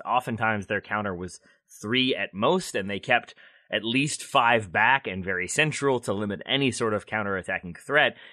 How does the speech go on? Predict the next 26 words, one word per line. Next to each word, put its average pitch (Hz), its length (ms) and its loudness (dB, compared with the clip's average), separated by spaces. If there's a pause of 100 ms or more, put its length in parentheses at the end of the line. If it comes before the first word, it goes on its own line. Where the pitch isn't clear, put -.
Here 160 300 6
they 156 160 6
have 151 340 2
five 139 500 6
inside 127 460 2
Liverpool's 107 480 -4
box, 120 540 2 (180)
and 131 140 6
it 139 80 0
makes 131 260 2
a 143 60 4
difference 135 340 -2
'cause 98 160 -14
it 107 80 -12
creates 113 520 0
that 120 140 0
confusion, 98 520 -6
it - 120 -8
creates 107 440 -2
that 107 200 -2
chaos, 101 480 0
and 104 140 -4
it's - 140 -10
also 107 420 -4
sort 101 240 -2
of 92 160 -6